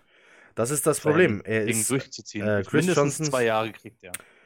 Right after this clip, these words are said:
Speaker 1: er ist, äh, Chris Johnsons erstes, äh, erste, mm, Anstellung. Und wenn du den jetzt rausschmeißt, gibst du ja quasi zu, dass du da,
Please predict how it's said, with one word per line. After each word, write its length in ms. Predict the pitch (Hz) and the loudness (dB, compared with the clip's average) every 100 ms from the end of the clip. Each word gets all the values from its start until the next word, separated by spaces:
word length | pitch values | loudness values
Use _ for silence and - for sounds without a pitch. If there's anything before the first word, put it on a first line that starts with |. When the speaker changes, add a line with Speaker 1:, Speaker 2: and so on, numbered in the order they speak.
| _ _ - | _ _ -8
Speaker 1:
er 180 | 95 104 | -4 -2
ist, 140 | 101 | -2
äh, 220 | 101 92 | -2 -2
Chris 280 | 87 147 - | 0 -2 0
Johnsons 460 | 123 113 - 110 - | 0 0 -2 -6 -6
erstes, 680 | 120 120 - 104 - - | -4 -4 -4 -6 -6 -8
äh, 60 | 87 95 95 | -6 -4 -4
erste, 600 | 110 117 - 98 90 78 - _ | -2 -2 -2 -2 -2 -6 -20 _
mm, 360 | - 85 90 85 | -16 -10 -10 -8
Anstellung. 520 | - 135 - 92 139 - _ _ _ _ _ _ _ _ _ _ _ _ _ _ | -6 -6 -4 -4 -4 -10 _ _ _ _ _ _ _ _ _ _ _ _ _ _
Und 380 | - 92 92 85 | -10 -6 -6 -8
wenn 260 | 73 90 104 | -10 -6 -6
du 80 | 110 | -4
den 160 | 110 | -2
jetzt 220 | 110 107 - | 0 -2 -2
rausschmeißt, 560 | 104 - 110 113 - | -2 -2 -2 -4 -4
gibst 260 | 120 - - | -8 -8 -4
du 60 | |
ja 120 | 101 95 | -2 -2
quasi 380 | - 95 95 | -2 -2 -4
zu, 260 | 92 - 113 | -10 -12 -8
dass 180 | 98 - | -8 -8
du 120 | 101 | -8
da, 340 | 92 87 82 | -6 -4 -6